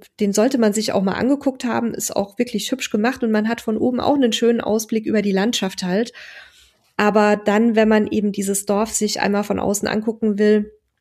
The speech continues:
dann ist ein guter Spot, einmal nach unten zu gehen oder auch zu fahren. Da, ähm, ist dann einer der Flüsse unten, das ist auch schön, um sich ein bisschen abzukühlen. Ich hab da auch wieder den Hund reingelassen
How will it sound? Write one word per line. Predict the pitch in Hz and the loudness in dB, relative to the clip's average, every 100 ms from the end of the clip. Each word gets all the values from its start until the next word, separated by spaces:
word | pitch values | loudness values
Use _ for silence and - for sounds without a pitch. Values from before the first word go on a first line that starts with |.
| _ _ - - - | _ _ -20 -16 -2
dann | 185 190 | 0 0
ist | 214 - | -2 -2
ein | 214 | -2
guter | 214 220 202 196 | -2 -2 -2 -2
Spot, | - 196 202 - - - - _ _ _ - | -2 -2 -2 -12 -18 -20 -20 _ _ _ 0
einmal | 208 208 202 | 2 4 4
nach | 196 - | 0 0
unten | - 240 - 202 202 196 | 0 0 0 0 0 -2
zu | - 190 | -6 -2
gehen | 208 247 | 2 2
oder | - 208 190 | 2 0 0
auch | 190 | -2
zu | - | -10
fahren. | 190 190 180 208 247 262 - - - _ - | -8 -4 -2 0 0 -2 -10 -20 -20 _ -2
Da, | 202 196 196 - | 0 2 2 0
ähm, | 202 190 196 | 0 0 -2
ist | - - | -2 -2
dann | 208 196 | -2 0
einer | 208 208 | 0 0
der | 196 196 | 0 -2
Flüsse | 247 269 285 - | -2 0 0 2
unten, | 254 254 254 247 | 2 0 -2 -2
das | 233 214 | -2 -4
ist | - | -4
auch | 190 | -4
schön, | - 226 226 220 | 0 2 2 0
um | - 202 202 | -2 -4 -2
sich | 214 202 | -2 -2
ein | |
bisschen | 190 - - | -4 -4 -4
abzukühlen. | - - 240 - 240 240 233 | -6 -6 -8 0 4 4 2
Ich | 220 - | 0 -4
hab | 202 | -4
da | 202 | -4
auch | 185 - - | -4 -4 -4
wieder | 196 | -4
den | 185 196 | -2 0
Hund | 254 233 | -2 0
reingelassen | 208 214 202 202 - 214 | 2 2 2 0 0 -2